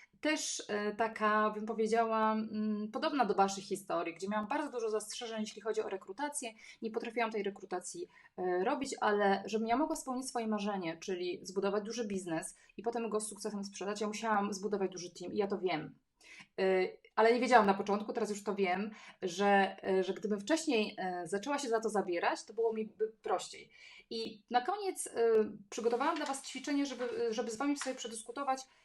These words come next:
dlaczego uważacie, że nie ma dobrych ludzi, bo, e, pewne twierdzenia, które my mamy w głowie, czy tam wyobrażenia o, o rekrutacji, wynikają z naszych doświadczeń. I teraz trzeba było przeanalizować, na którym etapie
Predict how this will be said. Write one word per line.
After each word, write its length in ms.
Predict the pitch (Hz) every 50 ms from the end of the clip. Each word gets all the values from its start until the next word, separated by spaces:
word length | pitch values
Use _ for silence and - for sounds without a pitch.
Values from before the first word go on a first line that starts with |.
| _ _
dlaczego 300 | 196 226 - 311 262 294
uważacie, 340 | 269 254 - 254 254 - 247
że 100 | 226 226
nie 120 | 233 233
ma 220 | 233 233 233 - 196
dobrych 340 | 190 226 208 - 233 226 208
ludzi, 340 | 214 208 190 160 151 160
bo, 240 | 160 185 180 185 - - - - - - _ -
e, 60 | 196 196 196 190 196 190 190 - - _ _ _ _ _ _ _ _
pewne 460 | - 311 370 330 330 330 311 311 311 302 - - - - _ _ _ _ _ _
twierdzenia, 480 | - - 254 247 220 233 330 440 427 -
które 260 | - - 277 262 240
my 100 | 220 214
mamy 460 | 208 196 196 185 180 175 165 160 156
w 60 | 151
głowie, 540 | 160 - - 175 196 214 214 - - 180 175
czy 120 | 180 - -
tam 160 | 180 180 180
wyobrażenia 640 | 180 175 170 196 196 196 208 202 196 190 - - 247
o, 100 | 240 -
o 100 | 214 190
rekrutacji, 880 | 202 196 - - 196 - - - 190 180 180 - - - - - - - - - - -
wynikają 380 | - 240 262 269 277 359 339 339
z 60 | 269
naszych 220 | 285 277 262 254 220
doświadczeń. 640 | 240 - - - 208 175 - - _ - 165 - -
I 60 | 190
teraz 220 | - 370 427 427
trzeba 280 | - - 466 440 415 349
było 140 | - 320 320
przeanalizować, 840 | - - 294 269 247 226 233 208 196 202 185 165 180 285 285 - - - - -
na 80 | 233 220
którym 200 | - - 440 392 -
etapie 640 | - - - - 330 381 381 - 277 254 226 -